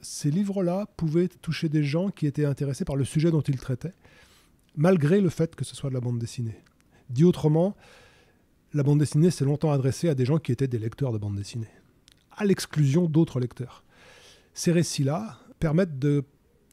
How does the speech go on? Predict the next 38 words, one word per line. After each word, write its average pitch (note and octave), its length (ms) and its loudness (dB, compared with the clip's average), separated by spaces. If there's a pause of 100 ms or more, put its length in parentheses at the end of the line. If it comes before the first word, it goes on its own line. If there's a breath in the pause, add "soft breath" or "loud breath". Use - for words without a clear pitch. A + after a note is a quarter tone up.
(120)
casser F3 320 0
ce - 120 -4
petit - 320 -2
mur D3 340 6
un B2+ 80 -2
peu C3 200 0
étanche C#3 320 -2
qui - 120 -6
existait A#2+ 320 -6
entre C#3+ 240 -4
les A2 140 -4
lecteurs A#2+ 420 -4
de B2+ 60 0
bande A#2 180 -2
dessinée C3 420 -2
et B2+ 120 -2
le A#2+ 100 2
reste B2+ 340 -4
des A#2 220 0
gens A#2+ 180 -2
qui - 160 -8
lisaient A#2 200 -2
des A2 100 -4
livres. G#2+ 240 -8 (680 loud breath)
Et B2+ 160 -2
ça, A3+ 120 -2
c'est, G3+ 200 0
je D#3 80 4
crois G3+ 180 0
qu'on, C#3+ 800 2
on D#3 80 -2
s'en C#3+ 160 0
est D3 60 4
aperçu C#3+ 340 -2
assez C3 220 -2
vite G3+ 260 -2
et D#3+ 80 2
que D3 460 4